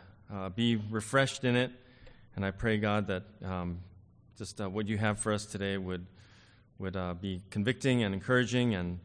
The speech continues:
uh, cause us, once again, to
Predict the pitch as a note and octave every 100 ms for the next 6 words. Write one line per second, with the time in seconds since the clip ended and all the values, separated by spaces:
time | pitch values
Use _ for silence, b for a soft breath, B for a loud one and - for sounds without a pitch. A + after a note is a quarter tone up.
0 | B B B - F#2+ - A#2+ B2+ A2+ A2+
1 | G#2+ - - - A2 A2 G2+ G2+ G2 G2
2 | F#2+ - - G#2 F#2+ F#2